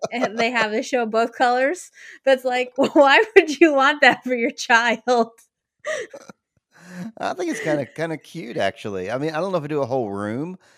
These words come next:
Speaker 1: but, you know, like, when you do, like, a strip of your room, like, where you do, like, an accent wall or, like, an accent stripe
Speaker 2: <laughs> Okay.
Speaker 1: across the room, that'd be kinda cool. I think I would dig that.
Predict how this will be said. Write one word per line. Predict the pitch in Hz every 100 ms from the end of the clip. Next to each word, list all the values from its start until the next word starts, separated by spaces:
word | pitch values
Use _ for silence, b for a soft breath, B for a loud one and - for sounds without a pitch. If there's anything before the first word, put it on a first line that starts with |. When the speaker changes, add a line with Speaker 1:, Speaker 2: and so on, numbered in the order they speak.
| b b
Speaker 1:
but, | 208
you | 311
know, | 233 180
like, | 160 139
when | 135
you | 127
do, | 110 131
like, | 123 117
a | 107
strip | - - 117 127 135
of | 113
your | 120 120
room, | 117 117 127 123
like, | 113 107
where | 110
you | 110
do, | 113
like, | 107 101
an | 101
accent | 90 104 - - 110 -
wall | 104 104 107
or, | 110
like, | 98 98
an | 95
accent | 98 101 - - 107 -
stripe | - 240 190 208 -
Speaker 2:
<laughs> |
Okay. | 214 185 196 233
Speaker 1:
across | 113 - 117 117 -
the | 123
room, | 107 104 117 139
that'd | 107
be | 247
kinda | 220 240 220
cool. | 254 247 165 98
I | 107
think | 160 160
I |
would | 160 160
dig | 180 160
that. | 139 85